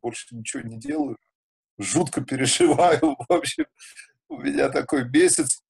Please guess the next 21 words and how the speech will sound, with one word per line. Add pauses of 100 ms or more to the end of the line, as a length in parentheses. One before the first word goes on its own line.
(220)
жутких
каких-то
переживаний
и
размышлений.
Единственное,
что (520)
вот
удалось
прям
сделать
совершенно
правильное
и
хорошее, (520)
это (240)
я
самоизолировался
на
отцовской
даче,